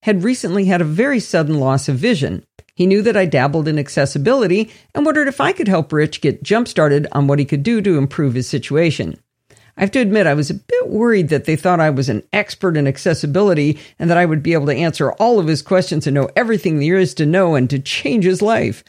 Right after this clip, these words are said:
The risk of disappointing him seemed high, but I felt it was worth the risk if, to see if I could help him even with a few small things. My friend and I went back and forth trying to find a good time for us to meet up, and months passed.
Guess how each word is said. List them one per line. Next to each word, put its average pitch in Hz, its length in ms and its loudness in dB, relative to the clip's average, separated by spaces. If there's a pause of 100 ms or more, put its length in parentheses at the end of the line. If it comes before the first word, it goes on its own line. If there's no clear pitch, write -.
(640)
The 165 80 0
risk 214 240 0
of 185 100 -2
disappointing 185 560 0
him 147 140 2
seemed 139 300 -2
high, 196 400 2
but 294 180 -2
I 359 60 0
felt 285 260 -2
it 208 80 0
was 175 160 -2
worth 196 240 2
the 147 80 -2
risk 139 340 0
if, - 160 -6 (140)
to 214 100 -2
see 254 160 -4
if 233 140 -4
I 185 80 2
could 165 200 0
help 180 240 2
him 175 220 2
even 175 300 0
with 143 120 0
a 135 60 -2
few 139 220 -2
small 165 320 2
things. - 440 -6 (520)
My 247 100 0
friend 302 180 2
and 269 140 0
I 220 60 2
went 214 200 -2
back 170 220 0
and 180 100 -8
forth 175 280 -2
trying 143 180 0
to 175 80 -2
find 175 220 2
a - 20 0
good 160 220 0
time 147 300 0
for 156 120 -2
us 147 140 0
to - 100 -4
meet 147 240 2
up, 170 260 2 (300)
and 214 380 2
months 233 420 0
passed. - 560 -10